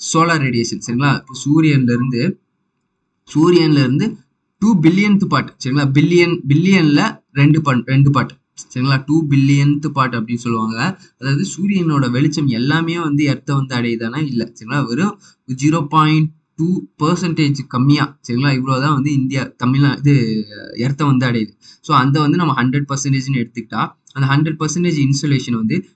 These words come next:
எப்படியெல்லாம் spread ஆகுதுன்னு பாருங்க. So, ஆறு, ஆறு பர்சன்டேஜ், இருபது பர்சன்டேஜ் பார்த்தீங்கன்னா கிளவுட்ஸா absorb பண்ணிடுது,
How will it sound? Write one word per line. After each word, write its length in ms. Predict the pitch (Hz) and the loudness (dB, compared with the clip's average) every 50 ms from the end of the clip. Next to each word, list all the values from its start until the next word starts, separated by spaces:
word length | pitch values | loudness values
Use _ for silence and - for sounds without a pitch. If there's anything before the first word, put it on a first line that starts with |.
| _ _ | _ _
எப்படியெல்லாம் 440 | 143 160 160 165 180 175 175 180 175 | -4 -2 -2 0 0 0 0 0 0
spread 320 | - - 147 139 135 139 | -2 -2 -2 0 2 2
ஆகுதுன்னு 300 | 143 139 135 131 131 127 | 2 2 0 0 -2 -4
பாருங்க. 240 | 120 113 113 110 110 107 - _ _ _ | -4 -4 -4 -4 -4 -4 -6 _ _ _
So, 160 | - - 131 127 120 117 120 | -12 -6 -4 -2 0 0 0
ஆறு, 280 | 117 120 127 123 123 120 117 | 0 0 0 -2 -4 -4 -4
ஆறு 200 | 123 123 123 123 120 | -4 -4 -4 -4 -4
பர்சன்டேஜ், 440 | 123 123 117 123 123 123 127 127 127 | -6 -6 -4 -4 -4 -4 -4 -4 -4
இருபது 240 | 123 120 120 120 117 | -4 -2 -2 -4 -4
பர்சன்டேஜ் 340 | 123 120 117 120 120 117 - | -6 -6 -6 -4 -4 -4 -4
பார்த்தீங்கன்னா 320 | - 117 120 123 131 131 | -8 -10 -10 -10 -12 -8
கிளவுட்ஸா 500 | - 120 117 120 123 120 - - 120 117 117 117 110 - | -6 -4 -2 -2 -2 -4 -4 -6 -4 -4 -4 -4 -4 -4
absorb 340 | 110 117 123 127 123 117 | -6 -8 -6 -4 -4 -4
பண்ணிடுது, 400 | - 123 120 120 120 120 127 139 | -2 -2 -2 -2 -2 -2 -2 -2